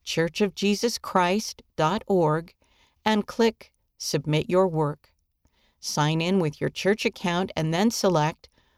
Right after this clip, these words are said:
For the Strength of Youth under Choose Magazine. Click Add File to select your file and photos, and then click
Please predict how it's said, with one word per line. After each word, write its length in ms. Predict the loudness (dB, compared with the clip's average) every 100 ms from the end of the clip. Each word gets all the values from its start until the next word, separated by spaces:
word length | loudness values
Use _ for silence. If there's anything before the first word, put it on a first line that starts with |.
| _
For 260 | 0 4 4
the 100 | 2
Strength 460 | 0 0 2 2 2
of 160 | 0
Youth 460 | 2 2 2 -4 _ _ -2
under 400 | 0 2 2 0
Choose 680 | -4 -2 0 0 -2 -8 -6
Magazine. 840 | -2 0 0 -2 -4 -4 -4 -6 -12 _ _ _ _ _ -6
Click 420 | -2 -2 -2 -16 _ _ _
Add 240 | -2 -2 -2
File 540 | 0 2 4 2 0 -4 _ _ -8
to 100 | -4
select 420 | 0 4 4 4
your 120 | 0
file 500 | 0 2 2 2 0 0
and 140 | -2 0
photos, 600 | 0 0 0 0 -2 -6 _ _ _ -2
and 200 | 2 4
then 200 | 4 2
click 460 | 0 0 0 -2